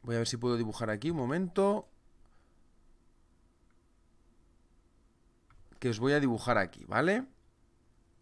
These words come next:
Y os digo qué cosas os, os podrían ayudar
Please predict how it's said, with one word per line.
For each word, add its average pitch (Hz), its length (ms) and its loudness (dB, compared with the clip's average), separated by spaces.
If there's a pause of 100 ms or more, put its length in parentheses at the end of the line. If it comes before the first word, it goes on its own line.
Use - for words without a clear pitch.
(600)
Y 120 80 -2
os 113 80 -2
digo 143 380 4
qué 156 160 2
cosas 156 320 0
os, 143 120 -6
os 127 280 -2
podrían 135 360 0
ayudar 113 640 2